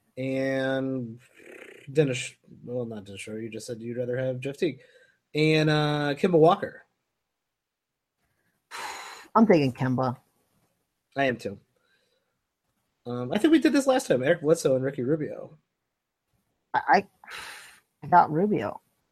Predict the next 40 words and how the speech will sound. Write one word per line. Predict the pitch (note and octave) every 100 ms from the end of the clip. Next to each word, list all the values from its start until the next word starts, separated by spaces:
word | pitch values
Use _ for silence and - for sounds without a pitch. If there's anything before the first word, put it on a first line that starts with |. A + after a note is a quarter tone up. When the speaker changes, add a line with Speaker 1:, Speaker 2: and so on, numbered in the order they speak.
| _
Speaker 2:
I | -
st-, | - -
I |
Speaker 1:
I'm | D#3
Speaker 2:
still | E3+
Speaker 1:
on, | F3 F3
Speaker 2:
got | F3
Speaker 1:
I'm | A3+
on | B3+
Bledsoe. | F3 F3 E3 D#3
I'm | D3+
not | D3+
scared | D3+ D3+
of | C#3+
his | C3
injury, | C#3 C#3 C#3+ C#3+ B2
and | C3
I |
think | B2+ B2+
Bledsoe | C3 B2+ C3 B2
is | A2+ A#2+ A#2
an | B2 A#2+
incredibly | A2+ C3+ B2+ B2 A2+
good, | A#2+ A2+ A2+ - _ - - - - _ _ _ -
uh, | C4+ C3+
point | C4 B3 A#3
guard | G#3+ F3
who | E3+
gets | C#3+ D3+ C#3 - -
blocks | B2+ C3 B2 A2+ - -
at | A2+ A2+
a | A2+ A2 G#2 G#2 - -
kind | - G#2+
of | A2+ A#2
half | A2+ - B2+
a |
block | B2 A2 G2 -
rate, | A#2 G#2+ G#2+
which | A2+ A2
is | A2 G#2 - -